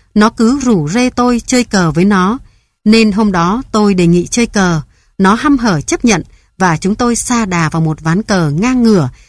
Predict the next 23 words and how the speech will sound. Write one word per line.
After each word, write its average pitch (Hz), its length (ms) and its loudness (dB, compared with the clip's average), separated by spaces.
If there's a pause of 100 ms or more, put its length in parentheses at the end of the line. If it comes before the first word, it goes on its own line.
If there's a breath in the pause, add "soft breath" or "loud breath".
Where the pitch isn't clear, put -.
(180 soft breath)
và 165 280 0 (100)
quyết 339 200 0
liệt 185 160 2 (100)
chưa 247 160 0
từng 170 240 0
có. 160 320 -2 (800)
Nhưng 208 360 4
vì 196 220 4
hôm 240 240 -2
sau 254 320 0
phải 165 220 -4
đi 220 140 -2
học, 202 220 -2 (400)
nên 214 380 4
vào 185 180 0
lúc 254 200 -2
chín 226 240 4
giờ, 185 320 0 (280 soft breath)
con 220 160 2
gái 202 200 0
tôi 208 300 -2 (200)
hỏi 190 260 0
xem, 233 360 -2